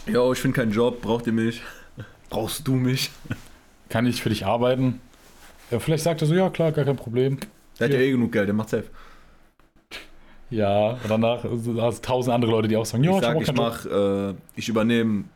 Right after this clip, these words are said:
Speaker 1: brasilianisches Geschäft.
Speaker 2: „Ich bin für die Botschaft zust-, für die Botschaften zuständig, die nach Brasilien gehen. Du übersetzt das alles.“
Speaker 1: Der P C kann das nicht, oder? <laughs>
Speaker 2: Ja, Google-Übersetzer, pff.
Speaker 1: Boah, der ist mittlerweile richtig gut geworden.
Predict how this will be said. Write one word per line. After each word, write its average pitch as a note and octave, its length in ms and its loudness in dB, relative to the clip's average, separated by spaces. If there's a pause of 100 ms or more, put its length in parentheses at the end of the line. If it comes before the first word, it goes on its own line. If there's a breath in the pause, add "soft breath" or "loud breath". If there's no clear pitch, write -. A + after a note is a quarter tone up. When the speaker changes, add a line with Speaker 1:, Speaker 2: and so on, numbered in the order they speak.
(300)
Speaker 1:
brasilianisches G#2+ 640 -4
Geschäft. G#2+ 280 -6 (960 loud breath)
Speaker 2:
„Ich G2 180 -6
bin G#2+ 240 4
für G#2 260 0
die G2+ 120 2
Botschaft G#2+ 760 -2 (340)
zust-, - 320 -10
für - 100 -4
die G2 60 0
Botschaften G#2+ 420 -2
zuständig, G2 460 -4
die G#2 100 -2
nach F#2 120 -2
Brasilien G2 460 0
gehen. E2+ 220 -6 (320 loud breath)
Du G#2+ 80 -2
übersetzt G#2 360 0
das G2+ 100 -6
alles.“ E2 300 -8 (1080 loud breath)
Speaker 1:
Der A2 320 -2
P F#2+ 140 -4
C A2+ 180 -2
kann A2 140 0
das G#2+ 140 -4
nicht, G#2 100 -4
oder? G#2 180 0 (340)
<laughs> E3 800 -6
Speaker 2:
Ja, G2 560 0 (120)
Google-Übersetzer, G#2 840 0
pff. - 320 -8 (800)
Speaker 1:
Boah, - 120 -6
der F2+ 80 2
ist E2 140 -2
mittlerweile G2 360 0
richtig G#2 180 -8
gut D3 120 -10
geworden. F#2 260 -6